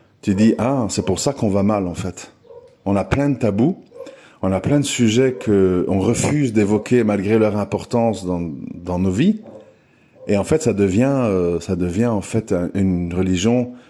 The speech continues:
qui se limite à des choses techniques, pratiques. Et pour tout ce qui est pointu, on dit les savants. Euh, les savants, je l'ai dit,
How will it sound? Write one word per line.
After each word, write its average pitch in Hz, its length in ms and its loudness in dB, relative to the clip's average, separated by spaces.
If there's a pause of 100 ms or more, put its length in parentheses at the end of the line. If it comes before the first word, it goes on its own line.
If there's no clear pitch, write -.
(260)
qui 107 100 -2
se 117 120 0
limite 107 580 2
à 104 220 0
des 98 100 -2
choses 117 520 0
techniques, 113 480 2
pratiques. - 600 -4 (580)
Et 101 200 2
pour - 240 -6
tout 147 100 2
ce - 140 -4
qui 135 100 2
est 113 80 4
pointu, 113 640 0
on 107 100 2
dit 113 240 4
les 113 100 4
savants. 101 440 -2 (1300)
Euh, - 160 -8
les 98 100 0
savants, 113 540 0
je 104 160 -2
l'ai 107 100 4
dit, 123 320 2